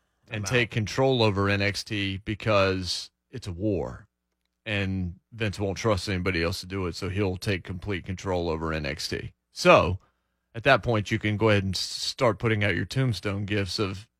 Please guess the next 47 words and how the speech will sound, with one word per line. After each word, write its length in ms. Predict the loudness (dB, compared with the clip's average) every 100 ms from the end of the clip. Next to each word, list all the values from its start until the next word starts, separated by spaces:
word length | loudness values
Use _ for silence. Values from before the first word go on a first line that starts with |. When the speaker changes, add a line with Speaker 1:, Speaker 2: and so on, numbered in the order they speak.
| _
Speaker 2:
N 100 | -4
X 220 | -4 -4
T 220 | -2 0 0
two 160 | -2
thousand 380 | 0 0 0 0
eleven 340 | 2 2 0
to 80 | -4
two 180 | -4 -4
thousand 380 | 0 0 -2 -4
nineteen, 520 | -4 -6 -6 -6 -6
because 260 | -6 -4 -4
the 60 |
minute 360 | 0 2 2 0
that 120 | 2
that 200 | 6 6
happens, 640 | 6 4 4 -2 -4 -10 -18 _ -2
they're 80 | 6
done. 340 | 6 6 -2 -14 _ _ _ _ _ _ _ _ _ _
They're 140 | 0 4
done. 300 | 4 2 -4 6
He 80 |
didn't 180 | 8 10
know 160 | 10 8
anything 160 | 8
about 300 | 6 6 6
these 180 | 4 2
people. 300 | 2 0 -2
Speaker 1:
This 240 | -8 -10 -10
is 100 | -6
just 420 | -6 -8 -12 4
Speaker 2:
What 120 | 4
in 40 | 4
the 40 |
world 380 | 4 8 8 8
would 100 | 6
he 160 | 6 6
do 280 | 8 8
with 160 | 8 4
the 100 | 4
people 320 | 2 2 2
in 80 | 0
N 160 | 4 6
X 220 | 4 2
T 240 | 0 0
if 80 | 0
he 100 | -2
can't 340 | 2 4 4